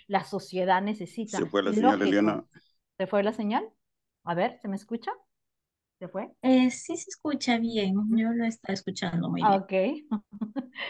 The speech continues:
Speaker 1: Ya, decía yo que un poco que a veces las políticas, ¿no? Mm, de gobierno están divorciadas un poco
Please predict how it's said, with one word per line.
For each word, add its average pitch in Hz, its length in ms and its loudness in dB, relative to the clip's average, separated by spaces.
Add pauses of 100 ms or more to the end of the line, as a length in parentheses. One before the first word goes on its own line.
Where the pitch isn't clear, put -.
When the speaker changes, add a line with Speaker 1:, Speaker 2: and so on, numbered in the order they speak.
Speaker 1:
Ya, 190 180 -2
decía 202 300 2
yo 233 180 4
que 240 60 0
un 214 100 0
poco 226 220 -2
que 226 100 -2
a 190 60 2
veces 208 320 -4
las 190 180 -4
políticas, 233 840 -2
¿no? 208 360 -2
Mm, 185 480 -4
de 185 100 2
gobierno 214 380 2
están 208 220 -2
divorciadas 214 760 -2
un 214 160 -4
poco 208 360 -4